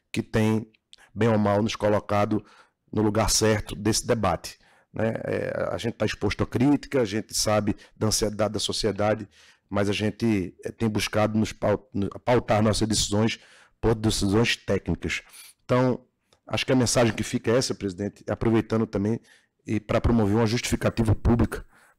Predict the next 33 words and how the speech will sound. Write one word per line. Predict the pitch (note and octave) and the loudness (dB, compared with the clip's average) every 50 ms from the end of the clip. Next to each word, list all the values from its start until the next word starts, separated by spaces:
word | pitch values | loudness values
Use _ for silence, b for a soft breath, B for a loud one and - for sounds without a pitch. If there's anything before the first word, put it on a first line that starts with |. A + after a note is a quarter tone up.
| b _ - | b _ -4
que | - A2+ | 0 0
é | A2+ | 0
devida, | A2 G#2+ A2 F#2+ E2 G#2 A#2 G#2+ F#2+ | 2 2 0 0 2 0 0 0 0
que | - G#2 | -2 -4
é | - | -2
correta, | - G#2+ F2+ F#2 G#2 G#2 - - - - | -2 0 0 2 2 0 0 -2 -10 -10
porque | - A#2 - - B2 | -8 -6 -2 0 2
há | A2 | 4
uma | A#2 C3+ | 4 4
ansiedade | B2 - - C#3 B2+ A#2 A2 G#2+ G#2+ G#2+ | 2 2 2 2 2 2 2 0 0 2
nesse | A2 A2 G#2 - - - | 0 0 0 0 -2 -2
tema | A2 G#2 G#2 G#2+ A2+ - b b b b b b b b b _ | 0 0 0 0 -2 -4 b b b b b b b b b _
e | - A2 | -6 -4
a | A2+ G#2+ | -2 -2
gente | G#2 A2+ A2+ - G#2+ | -2 -4 -6 -6 -4
reconhece | B2 B2 - A#2+ G#2+ G#2 G#2 G#2 - - - - B B B B B B B - | -6 -2 0 2 2 4 4 4 2 2 0 -2 B B B B B B B -2
todos | - C#3 C3 A#2+ B2 | 0 0 2 2 2
esses | A2 - A2+ A#2 | 2 2 2 2
aspectos, | B2+ - - - A#2 G#2+ G2+ - - - | 2 2 0 0 0 0 0 0 -2 -2
mas | A#2 A2+ A2 - | 0 0 0 0
estamos | - A2 A2+ A2 G2+ | 0 -2 -2 0 0
diante | A#2+ - - B2 A2 - - - - B B B B B B B B | 0 0 2 2 0 -2 -4 -14 -18 B B B B B B B B
de | A2+ | 0
uma | B2 B2+ A2 | 0 0 0
festa | - - A2+ G2+ G2+ - - - F#2+ | 0 0 0 0 0 -2 -2 -4 -4
planetária | - - A#2+ A2+ A#2+ A2+ - - A2 G#2+ G#2+ G#2+ A2+ A2 | 0 0 2 2 2 2 0 0 0 2 4 4 2 0
que | - - | 0 -2
só | - A#2+ | -2 0
existe | A2+ G#2+ A2+ A#2+ - - | 0 0 -2 -4 -6 -4
no | C#3+ | -2
Brasil, | C#3+ E3 E3+ D#3 B2+ G#2+ A#2+ C3+ A3 - _ _ _ b b b b b b b b b - - | 0 2 4 4 4 2 0 -2 -2 -4 _ _ _ b b b b b b b b b -10 -4
né, | - G#2+ A2 | -2 -2 -2
com, | - - A2+ A2+ G#2 G2+ G#2+ - - - | 0 0 0 0 2 0 -2 -6 -10 -16